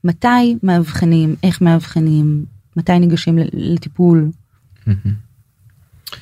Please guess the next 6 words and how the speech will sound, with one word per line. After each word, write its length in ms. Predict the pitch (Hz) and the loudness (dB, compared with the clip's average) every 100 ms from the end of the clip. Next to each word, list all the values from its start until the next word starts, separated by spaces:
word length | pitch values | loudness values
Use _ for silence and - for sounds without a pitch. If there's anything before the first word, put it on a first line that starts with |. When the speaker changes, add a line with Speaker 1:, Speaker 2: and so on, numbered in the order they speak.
| - _ _ _ _ _ _ - | -20 _ _ _ _ _ _ -4
Speaker 2:
אמ, 840 | 110 110 113 110 110 107 107 110 110 - _ _ _ _ - _ - - _ _ - - - _ - - - - _ _ _ | 0 2 4 4 4 4 2 0 -4 -14 _ _ _ _ -20 _ -20 -20 _ _ -20 -20 -20 _ -20 -20 -18 -20 _ _ _
מתי 200 | - 110 | -4 0
מאבחנים 560 | 117 113 101 113 107 107 | 2 0 0 0 2 2
ומתי 340 | 98 92 95 104 | 0 -2 -2 0
ניגשים 400 | 101 98 110 98 | 0 0 0 0
לטיפול? 460 | 95 - - 98 | -2 -6 -4 -4